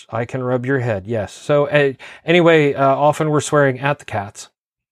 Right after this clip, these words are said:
So it is a thing that happens. Yes, Sergey. You know, if you just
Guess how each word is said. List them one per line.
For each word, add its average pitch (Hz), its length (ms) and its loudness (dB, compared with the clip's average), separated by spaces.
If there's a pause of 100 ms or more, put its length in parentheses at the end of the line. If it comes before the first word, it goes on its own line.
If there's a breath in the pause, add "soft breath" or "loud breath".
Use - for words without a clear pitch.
(580)
So 113 640 -2
it 123 140 0
is 120 160 0
a 120 120 0
thing 127 260 -2
that 110 100 -2
happens. 113 500 -4 (320 loud breath)
Yes, 117 480 -2
Sergey. 98 440 -10
You 107 140 -6
know, 123 220 0
if - 180 -6
you 147 100 0
just 143 500 -2